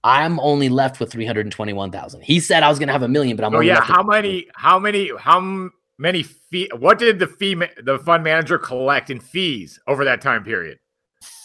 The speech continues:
Speaker 1: Uh, in this example, the fund manager would have collected forty-two thousand dollars in fees. So not a ton of fees, 'cause there's not
Speaker 2: Right.
Speaker 1: a lot of money there in the beginning. But here's the, here's the tyranny
Speaker 2: Did
Speaker 1: of
Speaker 2: he
Speaker 1: fees, right?
Speaker 2: acknowledge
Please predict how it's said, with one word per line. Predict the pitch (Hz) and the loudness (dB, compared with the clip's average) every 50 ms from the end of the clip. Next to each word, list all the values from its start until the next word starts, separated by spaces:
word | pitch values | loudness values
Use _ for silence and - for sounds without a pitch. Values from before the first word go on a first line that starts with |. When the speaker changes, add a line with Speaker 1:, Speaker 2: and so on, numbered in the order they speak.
| - - - - | -20 -20 -8 -2
Speaker 1:
Uh, | 123 120 117 - - | 2 2 2 2 2
in | 135 131 127 123 | 0 0 0 0
this | 127 151 175 175 - | 0 0 -2 0 -2
example, | 160 147 127 139 131 127 123 131 123 | -4 -4 -2 0 0 0 0 -2 -2
the | 110 113 | -2 -2
fund | - - 135 135 | -2 -2 -2 0
manager | 135 127 127 123 113 117 113 | 0 0 0 0 -2 -2 -4
would | 110 117 | -2 -2
have | 110 - | -2 -2
collected | - - 123 113 110 - 117 104 98 | -2 -2 -2 -2 -2 -2 -6 -10 -10
forty-two | - - - 131 123 127 127 123 123 120 110 - - - - 110 104 | -12 -10 -4 -2 0 0 0 0 0 -2 -4 -4 -8 -6 -4 -4 -4
thousand | 95 - 101 98 95 95 98 90 | -2 0 2 2 2 0 -2 -6
dollars | 87 87 90 92 90 | -8 -8 -8 -8 -10
in | 87 87 | -12 -12
fees. | - 92 85 - | -10 -10 -8 -4
So | 120 123 | -2 0
not | 180 240 277 254 | 0 2 2 0
a | 196 | -2
ton | - - 175 165 147 | -2 0 0 2 2
of | 117 - | 0 0
fees, | - 156 131 113 113 - | 2 2 2 2 0 -2
'cause | 135 123 | -4 -2
there's | 120 127 127 | -2 -2 0
not | 170 135 - | 2 2 4
Speaker 2:
Right. | 135 | 4
Speaker 1:
a | 117 | 2
lot | 117 120 131 131 120 | 4 4 4 4 2
of | 107 110 | 0 -2
money | 113 117 110 104 | -4 -4 -4 -2
there | 101 104 107 | -2 -2 -2
in | 104 | -2
the | 101 95 | -4 -6
beginning. | 92 90 92 92 95 123 190 254 247 - - - - - - - - - _ _ | -6 -6 -4 -2 0 0 0 0 0 -2 -10 -18 -20 -20 -20 -20 -20 -20 _ _
But | 113 147 151 - - | 4 4 4 4 4
here's | - 196 240 247 175 | 4 6 6 6 4
the, | 147 135 | 2 -2
here's | 131 - 180 214 208 | 0 4 4 4 6
the | 165 151 | 4 2
tyranny | 131 - - 156 143 139 127 - | 0 0 0 0 2 4 4 4
Speaker 2:
Did | - - | 2 2
Speaker 1:
of | |
Speaker 2:
he | 226 254 | 2 2
Speaker 1:
fees, | 254 240 | 2 2
right? | - 147 156 147 143 151 165 | 2 0 -4 -2 0 2 4
Speaker 2:
acknowledge | 175 190 190 180 160 160 139 - - | 4 4 4 2 0 -2 -4 -6 -12